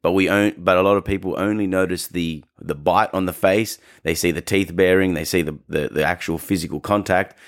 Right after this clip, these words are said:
and that's when we s-, think that there's a problem. But the problem had been already occurring before. The dog may have been s-, looking like it's stressed. The dog may have been, um, obviously had learnt to, to do the behavior and to get success in, in the past, but also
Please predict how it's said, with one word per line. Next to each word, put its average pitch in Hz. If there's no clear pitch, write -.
and 85
that's 92
when 92
we 87
s-, -
think 95
that 62
there's 80
a 76
problem. 92
But 82
the 85
problem 98
had 85
been 82
already 85
occurring 78
before. 71
The 87
dog 85
may 80
have 73
been 78
s-, -
looking 80
like 69
it's -
stressed. -
The 87
dog 85
may 82
have 80
been, 80
um, 78
obviously 82
had 78
learnt 80
to, 71
to 87
do 85
the 80
behavior 78
and 73
to 80
get 69
success -
in, -
in 78
the 73
past, 110
but 95
also 95